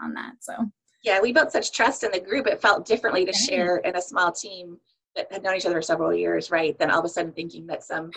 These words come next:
Speaker 2: a random stranger is gonna maybe pick this up, <laughs> you know, a-, and read it, what they might do with that. So I, I do think, um, we had a lot of conversations about the politics and the, of that too.
Speaker 1: Absolutely, yeah.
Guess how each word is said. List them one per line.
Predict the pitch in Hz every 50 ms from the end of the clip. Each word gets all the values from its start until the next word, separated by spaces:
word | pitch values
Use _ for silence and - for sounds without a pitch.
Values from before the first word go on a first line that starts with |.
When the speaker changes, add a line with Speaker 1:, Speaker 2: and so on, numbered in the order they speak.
| - - _ _ _ _ _ _ _ -
Speaker 2:
a | - - 131 175
random | 180 165 180 180 160 -
stranger | - - 175 175 175 165 160 156
is | 156 156
gonna | - 160 160 -
maybe | 139 156 160
pick | 160 - - - -
this | - - - -
up, | 170 170 170 - _ _
<laughs> | - 277 277 -
you | - 262 262 -
know, | - 247 233 240 - 254 180 294 294 294 294 -
a-, | 170 165 - -
and | 170 165 170 170
read | 180 175 175
it, | - 175
what | 185 185 -
they | 175 170
might | 170 165 170 160
do | - - 160 165
with | 170 170
that. | - 143 139 - - -
So | - 175 156
I, | 127 - 180 - -
I | 185
do | 180 185 180
think, | 170 - - - - _ _ _ -
um, | 160 151 143 156 -
we | 196
had | 208 185
a |
lot | 175 170 170
of | 180 -
conversations | 170 - - - - 165
about | - - -
the | 170
politics | - - 165 151 - 220 - - - - _ - -
and | 277 262 240
the, | 156 - - _ _ _ _ _ _ _ - 170
of | 165 -
that | - - - - _ -
too. | - 170 170 _ _ _ _ _ _ _ _ _ _ -
Speaker 1:
Absolutely, | 180 180 - - - - 165 175 165 165 165 165 175 165 _
yeah. | - 185 185 185 180 165